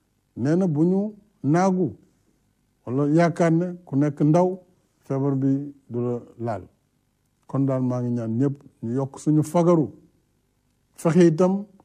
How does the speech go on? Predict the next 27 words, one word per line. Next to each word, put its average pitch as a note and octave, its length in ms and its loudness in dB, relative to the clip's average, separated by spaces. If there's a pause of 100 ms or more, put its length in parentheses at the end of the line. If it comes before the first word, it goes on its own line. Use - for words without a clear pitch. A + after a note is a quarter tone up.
(480)
doomu F#3+ 320 6
jàngoro F3 340 4
bi D#3+ 100 0
moom E3 380 2
ñu E3 320 2
yemale F#3+ 400 4
ko, A#2 180 -6 (1500)
xeex F3+ 320 2
ko E3+ 320 0 (240)
ci E3+ 140 2
niñ E3 240 4
koy D3+ 180 2
faje, D3+ 560 0 (1400)
fexe D3 280 -2
ba C3+ 120 2 (560)
bu B2 160 -2
ñu D3 360 4 (280)
respecté D3+ 600 0
lii E3 240 4
ñu G3 160 8
wax D3 160 2 (120)
ci D3+ 120 -2
dem D3 240 2
bi C#3 140 2
ak B2 160 -4
dikk C3+ 220 -2
bi, G#2+ 200 -6